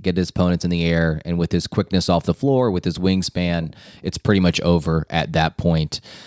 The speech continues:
And then the best play for Williams, uh, highlighted it on Twitter, but just his defense in space, I can't remember which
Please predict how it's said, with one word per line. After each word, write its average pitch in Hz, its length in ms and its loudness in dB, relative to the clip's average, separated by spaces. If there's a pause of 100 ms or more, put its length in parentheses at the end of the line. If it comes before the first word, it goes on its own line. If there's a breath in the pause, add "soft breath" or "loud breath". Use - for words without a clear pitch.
(200 loud breath)
And 90 200 0
then 87 100 2
the 90 80 2
best 92 340 -2
play 85 320 2
for 80 460 0 (280)
Williams, 82 600 0
uh, 78 320 0 (260)
highlighted 82 400 4
it 80 80 2
on 78 140 0
Twitter, 78 340 0
but 76 180 -2
just 85 220 -2
his 80 240 0 (680 loud breath)
defense 110 480 2
in 90 100 4
space, - 640 0
I - 20 -6
can't 80 200 0
remember 85 260 2
which - 360 0